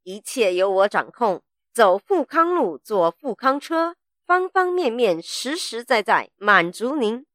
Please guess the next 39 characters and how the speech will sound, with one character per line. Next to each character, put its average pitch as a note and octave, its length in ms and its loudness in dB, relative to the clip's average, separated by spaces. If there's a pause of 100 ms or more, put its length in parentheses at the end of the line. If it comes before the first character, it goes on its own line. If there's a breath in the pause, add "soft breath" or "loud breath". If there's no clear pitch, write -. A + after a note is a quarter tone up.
(100)
让 A3 560 4
中 F#4 360 2
国 G3 580 4
了 F3 260 4
解 D#3+ 280 -4
世 F3+ 340 -8
界， D3+ 460 0 (320)
让 G3 420 4
世 A#3+ 400 -4
界 F#3 520 2 (280)
了 D#3+ 320 0
解 C3+ 340 -6
中 C4+ 420 -8
国。 C#3 460 -4 (400)
继 C#4+ 180 -4
续 B3+ 280 0
来 G3+ 180 2
关 A3+ 220 0
注 A3+ 180 -8
川 C4 320 0
渝 G3+ 120 0
两 F3+ 240 0
地 G3 260 -8
外 F3+ 240 0
办 F3 180 -2
牵 G#3+ 240 -8
头 F#3+ 200 -6
举 E3 160 -18
办 E3 180 -6
的 D#3+ 100 -4
成 F3 320 -8
渝 E3+ 120 -10
地 F#3+ 160 -20
区 A#3 260 -10
双 B3 260 -6
城 F3 240 -10
经 G3 200 -12
济 F#3 120 -14
圈 A#3+ 340 -4